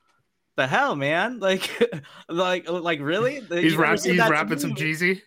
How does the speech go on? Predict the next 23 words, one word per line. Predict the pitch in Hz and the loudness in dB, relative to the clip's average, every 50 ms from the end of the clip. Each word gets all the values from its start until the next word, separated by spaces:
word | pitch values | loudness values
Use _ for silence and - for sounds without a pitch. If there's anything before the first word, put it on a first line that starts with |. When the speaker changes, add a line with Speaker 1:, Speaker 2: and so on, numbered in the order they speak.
| _ _ - | _ _ -2
Speaker 1:
Yeah, | 226 269 262 208 | 0 2 2 2
you | 180 196 | 0 0
never | 220 226 214 214 208 | -2 -2 -2 -2 -2
said | - 226 220 | -2 -2 0
that | 208 220 220 214 | 0 0 0 0
to | - 202 | -2 -2
me, | 190 202 254 285 294 | 0 0 0 2 2
Speaker 2:
<laughs> | - - | 2 2
Speaker 1:
Von. | 180 175 170 170 180 185 208 226 - - | 2 2 2 2 0 0 -2 -6 -6 -4
And | 208 214 214 | -2 -2 0
that's | 214 220 240 233 - - | 2 0 0 0 -2 -4
like, | 226 214 220 220 220 214 - 185 | -2 -2 0 0 -2 -4 -4 -6
like, | 196 196 | -6 -4
Urban | 190 208 226 226 226 220 | -2 -4 -2 -2 -2 -2
Meyer | 208 202 202 226 269 262 240 226 214 | -2 -2 -2 -2 -2 -2 -2 -2 -2
is | 208 208 202 202 | -2 -2 -2 -2
like | 214 208 208 - 170 | -4 -4 -4 -6 -12
Drew | 151 143 180 208 220 214 | -8 -6 -4 -4 -4 -4
Lock | 202 220 226 247 277 - | -4 -4 -4 -6 -8 -8
in | 269 240 220 | -6 -4 -2
this | 180 151 143 - | -2 -2 -4 -4
situation. | - 123 - - - 117 101 92 76 69 - - - 101 113 | -6 -8 -8 -8 -8 -8 -8 -8 -10 -10 -10 -10 -10 -8 -6
Like, | 139 151 151 165 175 - | -4 -2 -2 -4 -4 -8